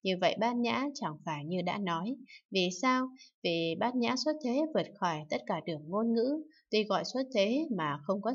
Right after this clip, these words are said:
sự xuất, tuy gọi bát nhã mà không có sự biết, sự xuất sự biết bất khả đắc, hay xuất hay biết cũng bất khả đắc.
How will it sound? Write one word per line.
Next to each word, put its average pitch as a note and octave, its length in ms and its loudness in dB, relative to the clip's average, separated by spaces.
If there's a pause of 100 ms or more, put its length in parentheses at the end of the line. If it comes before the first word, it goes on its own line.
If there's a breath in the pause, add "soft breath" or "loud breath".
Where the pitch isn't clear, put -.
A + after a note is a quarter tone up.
sự G3 140 -2 (120)
xuất, C#4+ 120 0 (400 loud breath)
tuy G3 160 6
gọi E3+ 360 2
bát G#3+ 280 0
nhã A#3 300 2 (380 loud breath)
mà F#3+ 360 6
không D4 220 0
có D#4+ 100 -2 (120)
sự G#3 240 0
biết, C#4 200 2 (460)
sự E3 120 -2
xuất B3 180 -2 (140)
sự - 200 -2
biết A#3+ 300 2
bất A3 220 -2
khả E3 160 2 (120)
đắc, A3+ 180 4 (420 loud breath)
hay F#3 220 2
xuất C#4 260 0
hay F3 280 2
biết B3 240 4 (140)
cũng A#3 400 2
bất B3+ 200 -2
khả D3+ 200 2
đắc. A3 180 4